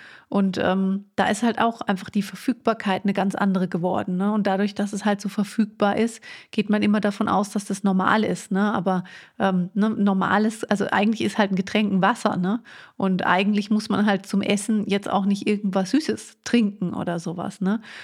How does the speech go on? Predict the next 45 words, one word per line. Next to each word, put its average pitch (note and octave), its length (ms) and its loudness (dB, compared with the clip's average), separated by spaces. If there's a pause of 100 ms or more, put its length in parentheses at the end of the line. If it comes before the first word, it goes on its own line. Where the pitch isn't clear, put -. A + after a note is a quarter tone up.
(140)
Und F#3+ 140 0
wenn G3+ 160 2
ich G3+ 140 0
halt G3+ 140 2
sehe, G3+ 340 2
also F#3+ 200 2
wenn F#3+ 200 2
wir F#3 140 2
früher F#3+ 360 0
im F#3+ 120 0
Urlaub F#3+ 360 0
waren, A3 220 0
in F#3 140 0
so F3+ 220 2
Urlaubsorten, G3 1040 0
wo F#3 140 2
halt F#3+ 160 0
viele F3+ 280 0
Kinder E3+ 380 -2
waren, A3 260 -2 (280)
wie, G3 300 2
wie G3 100 2
viele F#3 220 0
Kinder F#3 440 -2
abends F#3 360 -4
um, F#3 160 0
um F#3 200 -2
acht - 320 -8
oder F#3+ 180 0
neun, F3+ 380 0
ne, B3+ 120 2
mit A#3 160 -2
drei - 380 -6
oder G3+ 160 -2
vier G3+ 360 0
schon F#3 220 -2
Cola F#3 380 2
gekriegt - 460 -8
haben, F3+ 240 -2
ne? A3+ 160 0 (360)
Wo G#3 80 4
ich G3+ 100 0
gedacht G#3 280 0
habe, G#3 120 0
also G3+ 160 0